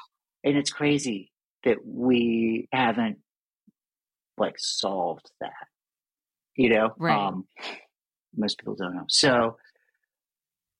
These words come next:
Speaker 1: I'm gonna put out a book on that. But in the meantime, I'm tweeting about it. I'm not, like, I try to, uh, on my internet personality, you know, we all have them in porn.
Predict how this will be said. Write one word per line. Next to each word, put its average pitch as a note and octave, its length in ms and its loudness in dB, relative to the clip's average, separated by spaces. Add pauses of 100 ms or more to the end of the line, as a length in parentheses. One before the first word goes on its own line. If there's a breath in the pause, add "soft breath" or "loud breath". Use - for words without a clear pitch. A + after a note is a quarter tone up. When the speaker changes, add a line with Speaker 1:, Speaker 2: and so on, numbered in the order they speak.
(180)
Speaker 1:
I'm - 100 2
gonna B2+ 120 2
put - 140 -6
out G3+ 60 -4
a - 40 -10
book - 220 -6
on F#3+ 80 -4
that. A3 120 0
But F3 120 4
in G3 80 4
the F3+ 60 4
meantime, E3+ 460 4
I'm C3 260 2
tweeting G3 360 4
about F3+ 260 4
it. F#3 160 2
I'm A#3 120 6
not, D4+ 200 4
like, G#3 260 2 (280)
I E3 80 -2
try C#4 260 2
to, A3 200 2 (1000)
uh, C3+ 100 -4 (120)
on D#3+ 100 2
my D#3 120 2
internet D#3+ 540 0
personality, D#3 600 -2
you D3+ 240 -2
know, C3 80 6
we A#2+ 100 4
all A#2 140 4
have A#2 140 -4
them A#2 280 -6
in A#2+ 120 -4
porn. B2 320 2